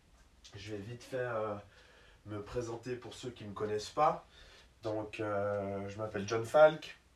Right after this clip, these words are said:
Euh, je suis un ancien joueur de foot américain. J'ai joué à plusieurs, euh, plusieurs niveaux, donc, euh, en Suisse, en France, en, en Allemagne et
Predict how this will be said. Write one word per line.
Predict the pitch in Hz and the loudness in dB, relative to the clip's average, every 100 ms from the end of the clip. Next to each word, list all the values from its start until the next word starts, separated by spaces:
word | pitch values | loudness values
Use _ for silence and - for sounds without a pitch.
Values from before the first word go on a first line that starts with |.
| _ - - - - - - - | _ -14 -14 -14 -20 -20 -16 -8
Euh, | 104 101 101 | -4 -2 -2
je | 98 110 | -4 -6
suis | - - 113 110 110 104 | -8 -10 -8 -4 -2 0
un | 104 | 0
ancien | 104 113 - 110 | 0 -2 0 0
joueur | 104 110 107 | 2 4 4
de | 104 101 98 95 | 6 6 6 2
foot | - 98 | -4 -2
américain. | 104 101 98 98 120 110 110 107 101 - - - - - - | 0 2 0 0 0 0 0 -2 -8 -20 -20 -20 -20 -20 -14
J'ai | 98 | -10
joué | 101 104 | -4 0
à | 101 | 0
plusieurs, | - 107 110 104 | -2 -8 -4 -4
euh, | 101 101 98 98 - | -2 -4 -6 -8 -14
plusieurs | 107 101 101 | -10 -8 -6
niveaux, | 98 123 135 | -6 -2 -2
donc, | 110 98 92 | -2 -6 -6
euh, | 98 95 98 | -8 -8 -12
en | 98 | -14
Suisse, | - 123 131 - - - - - | -12 -10 -10 -12 -16 -18 -18 -14
en | 101 | -14
France, | - 123 123 123 - - - - - - - - - - | -10 -6 -4 -4 -8 -20 -20 -20 -20 -20 -20 -20 -20 -16
en, | 98 98 98 92 - | -10 -8 -8 -10 -10
en | 104 | -6
Allemagne | - 107 110 117 117 | -4 -4 -2 -2 -2
et | 101 95 78 | -4 -4 -6